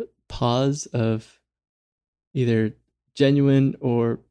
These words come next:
acted out indecisiveness. 'Cause she, she was saying, like, "Oh, like,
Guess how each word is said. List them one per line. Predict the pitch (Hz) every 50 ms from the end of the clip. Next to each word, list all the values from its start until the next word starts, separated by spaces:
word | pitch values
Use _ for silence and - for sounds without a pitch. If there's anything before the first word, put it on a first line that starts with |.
| _ _ _ _ _ _ _ _ _ _ _ _ _ _ _ _ _ _ -
acted | 127 120 123 - - 120 117
out | 117 113 117 120 - - - _ -
indecisiveness. | 131 127 117 113 - - 120 120 120 - 131 127 139 139 143 143 - - - _ _ _ _ _ _ _ _ _ _ _ _ _ -
'Cause | 131 117 - - 147
she, | - - 165 - -
she | - - 185 185
was | 160 135 -
saying, | - 170 156 139 127 123 120 117
like, | 117 113 113 113 - _ _ _ _ _ _ _ _ _ _
"Oh, | 139 135 131 127 120 120 120 117 - _ _ -
like, | 123 120 120 120